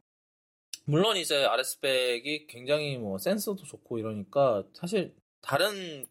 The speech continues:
컴팩트 카메라보다는 유리하긴 하지만, 그래도 저조도에서 좀 약하거든요. 저조도에서 약하-, 약하고, 그래서 조리개를 많이 열어주는 게 되게 중요한데, 이제 줌,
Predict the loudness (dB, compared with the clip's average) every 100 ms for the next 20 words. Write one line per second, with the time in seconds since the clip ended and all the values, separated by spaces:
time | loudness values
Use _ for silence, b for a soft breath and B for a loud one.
0 | _ _ _ -6 -4 -6 -2 4 6 6
1 | 4 0 -6 -4 -4 -4 -4 -4 -4 2
2 | 2 2 0 0 4 2 2 -4 -4 0
3 | 2 2 0 -6 -10 -12 _ _ _ _
4 | _ _ _ _ _ -8 -2 0 0 2
5 | 0 2 -2 -2 _ -4 0 2 2 4
6 | 4 4 0 B B B -2 0 4 4
7 | 4 2 0 -2 -2 2 2 0 -8 -10
8 | -6 -2 -2 -4 -6 -8 -4 0 0 0
9 | 2 2 0 -10 _ _ _ _ _ _
10 | _ _ _ _ -20 _ -4 2 2 0
11 | -8 _ _ _ -4 0 0 0 -2